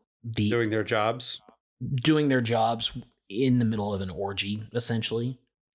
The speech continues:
Speaker 2: I mean, worse places to do your job.
Speaker 1: Hmm, there's
Speaker 2: I guess
Speaker 1: better,
Speaker 2: depending,
Speaker 1: though.
Speaker 2: I guess depending on your job. Like, surgeon, probably don't wanna do that in the middle of an orgy.
Speaker 1: Custodian would just be, your, the job's never ending.
Speaker 2: Um,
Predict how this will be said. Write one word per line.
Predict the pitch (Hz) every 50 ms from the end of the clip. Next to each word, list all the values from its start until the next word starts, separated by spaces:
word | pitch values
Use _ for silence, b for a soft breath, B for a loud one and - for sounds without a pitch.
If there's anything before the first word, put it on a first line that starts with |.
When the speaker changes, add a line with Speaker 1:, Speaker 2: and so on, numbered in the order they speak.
| _ -
Speaker 2:
I | 170
mean, | 143 113 110 110 _ -
worse | 120 135 151 -
places | - - - 117 - - 107 -
to | - 104
do | 107
your | 101 98 95
job. | - - 110 107 117 139 139 _ _ _ _ _ _ _ _ _ _ _ _ -
Speaker 1:
Hmm, | 170 165 151 139 131 127 120 120 - -
there's | - - 175 123 110
Speaker 2:
I | 101 127
guess | 131 120
Speaker 1:
better, | 123 -
Speaker 2:
depending, | - 156 147 131 127
Speaker 1:
though. | 127 104 110 -
Speaker 2:
I | - 147
guess | 160 156 -
depending | - 127 - - 123 117 113
on | 107 107
your | 98 98
job. | 90 98 110 107 104 101 98 104 110 _ _ _ _ _ _ _
Like, | - 104 101 104 - - _ _ _ _ _ _ _ -
surgeon, | - - - 139 131 123 117 143 147 156 165 165 165 - _
probably | - 127 123 127 123
don't | 123 127 127
wanna | 123 120 123
do |
that | 120 120 123
in | 120
the | 117 113
middle | 117 113
of | 107 107
an | 107
orgy. | 104 104 104 104 110 110 117 127 - _ _ - - - - -
Speaker 1:
Custodian | - 120 - - - - 117 120 117 107 95 92 92 92 95 101 98
would | 98 92 90
just | - 87 - -
be, | - 95 90 87 90 - _ _ _ _ -
your, | 113 110 101 92 98 - _ _ _
the | - 113
job's | 98 113 104 98 95 - -
never | 101 87 - -
ending. | 82 101 113 - - - _ _ _ _ _ _ - -
Speaker 2:
Um, | - - 117 110 110 110 110 110 107 107 104 104 107